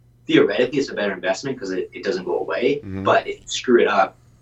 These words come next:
Speaker 1: you've got a weird looking muscle for the rest of your life unless you
Speaker 2: Yeah.
Speaker 1: actually go to the doctor and get surgery to get that
Speaker 2: Yeah,
Speaker 1: oil
Speaker 2: 'cause the,
Speaker 1: cut.
Speaker 2: the Formafil definitely did all go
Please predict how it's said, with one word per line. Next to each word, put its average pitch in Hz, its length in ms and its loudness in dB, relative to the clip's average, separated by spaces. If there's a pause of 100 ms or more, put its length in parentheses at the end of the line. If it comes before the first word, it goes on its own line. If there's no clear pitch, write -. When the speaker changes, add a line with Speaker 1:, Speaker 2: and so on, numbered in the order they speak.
(100)
Speaker 1:
you've 101 120 -4
got 113 180 6
a 87 60 -10
weird 98 280 -2
looking 90 220 -8
muscle 92 300 -6
for 82 80 -14
the 82 40 -8
rest 82 200 -6
of - 60 -14
your 95 100 -10
life - 320 -6
unless 90 140 -6
you 85 80 -2
Speaker 2:
Yeah. - 40 -2
Speaker 1:
actually - 160 -8
go 90 160 -6
to - 80 -10
the - 60 -18
doctor - 340 -4
and - 120 -16
get - 100 -20
surgery - 460 -10
to - 40 -20
get - 160 -20
that - 220 -12
Speaker 2:
Yeah, 143 140 2
Speaker 1:
oil 139 40 0
Speaker 2:
'cause 147 160 2
the, 151 140 6
Speaker 1:
cut. - 100 -10
Speaker 2:
the 151 140 8
Formafil 170 580 4
definitely 135 380 4
did 110 160 2
all 101 180 2
go 92 140 -2